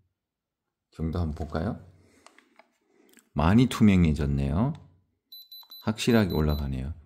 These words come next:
구. 네. 이것도 역시 돌아쓰기 맞습니다. 구십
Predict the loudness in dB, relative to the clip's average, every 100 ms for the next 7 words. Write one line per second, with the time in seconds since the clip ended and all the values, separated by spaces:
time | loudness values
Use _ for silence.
0 | _ _ _ _ _ _ _ _ _ _
1 | _ _ _ _ -18 -16 -8 -6 -6 -12
2 | _ _ _ _ _ _ _ _ _ _
3 | _ _ _ _ _ _ _ _ _ _
4 | _ -4 -2 -4 -12 -20 -20 _ -6 -4
5 | -2 0 2 2 -2 -6 -6 -8 -14 _
6 | _ _ _ _ _ _ _ _ -12 -6
7 | -4 -4 -4 -4 -2 -4 -8 -12 -8 -8
8 | -8 -12 -20 _ -4 -2 -2 -6